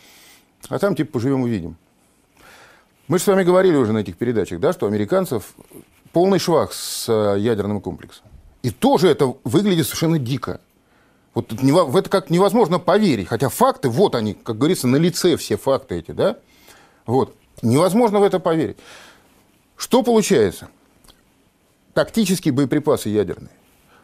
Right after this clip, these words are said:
У нас их несколько тысяч. Это вся линейка, начиная от торпед с ядерным боеприпасом и кончая зенитными ракетами с ядерным боеприпасом. Американцы всё порезали, что у них было, всё. Оставили где-то порядка восьмисот,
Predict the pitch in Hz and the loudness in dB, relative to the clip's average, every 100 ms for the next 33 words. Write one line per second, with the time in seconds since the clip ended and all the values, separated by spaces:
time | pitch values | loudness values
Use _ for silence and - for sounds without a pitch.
0 | _ _ _ _ 123 220 170 143 170 - | _ _ _ _ 0 2 0 0 -2 -2
1 | - 98 - - _ _ _ 117 139 - | -6 -8 -10 -20 _ _ _ -4 -4 0
2 | 202 220 214 196 135 - 85 - _ _ | 2 4 6 4 2 0 -8 -12 _ _
3 | - 117 - 156 165 139 139 131 - - | -4 -2 0 2 4 2 2 0 -2 -4
4 | 135 - 208 - 190 170 156 151 143 139 | -2 2 2 4 2 4 2 2 0 0
5 | 147 147 139 123 - 123 117 127 175 135 | -2 0 0 -2 -6 -4 -4 -2 -2 -2
6 | 123 147 117 120 135 135 101 92 82 98 | -2 -2 -2 0 0 -2 -6 -6 -6 -6
7 | 85 80 80 87 82 92 - - _ - | -6 -8 -8 -8 -10 -14 -14 -20 _ -20
8 | - - - - 131 185 254 226 214 - | -20 -20 -20 -2 2 2 2 2 0 2
9 | 277 220 170 131 101 87 - _ _ - | 2 2 0 0 -2 -4 -8 _ _ -4
10 | 120 120 110 90 82 - 143 - - _ | -2 0 0 -2 -4 -2 -2 -2 -12 _
11 | _ _ _ 127 139 247 233 185 143 185 | _ _ _ -4 0 4 4 4 2 0
12 | - 147 147 143 127 147 127 123 120 | 2 2 2 0 -2 -2 0 0 0